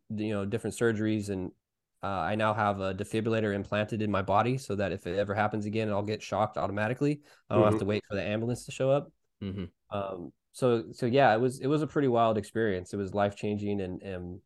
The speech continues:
Speaker 1: they don't know exactly what caused it, but they know, um, they don't know why it happened, but they know what happened. So it's,
Speaker 2: Mm-hmm.
Speaker 1: it's kind of a mystery.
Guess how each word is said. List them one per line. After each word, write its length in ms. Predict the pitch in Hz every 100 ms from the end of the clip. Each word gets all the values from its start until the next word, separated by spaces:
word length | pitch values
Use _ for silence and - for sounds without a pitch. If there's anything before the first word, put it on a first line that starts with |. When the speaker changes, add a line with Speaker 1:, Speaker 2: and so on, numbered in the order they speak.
| _ -
Speaker 1:
they 120 | 104
don't 200 | 104 117
know 160 | 123 123
exactly 420 | 107 113 110 113
what 320 | 101 104 113
caused 380 | - 113 117 123
it, 200 | 160 - _ _ -
but 200 | 120 104
they 100 | 113
know, 520 | 113 117 113 107 104 - _ _ _ -
um, 480 | 107 98 95 87 85 _ _ -
they 80 | -
don't 120 | 147
know 100 | 135
why 280 | 117 135 127
it 100 | -
happened, 340 | 113 107 107
but 60 | 107
they 80 | 110
know 140 | 104
what 200 | 101 95
happened. 360 | 107 - 90 - -
So 220 | 110 101
it's, 180 | 98 107
Speaker 2:
Mm-hmm. 200 | 101 123 - _ -
Speaker 1:
it's 120 | -
kind 160 | 147
of 40 | 139
a 60 |
mystery. 480 | 123 135 - 87 95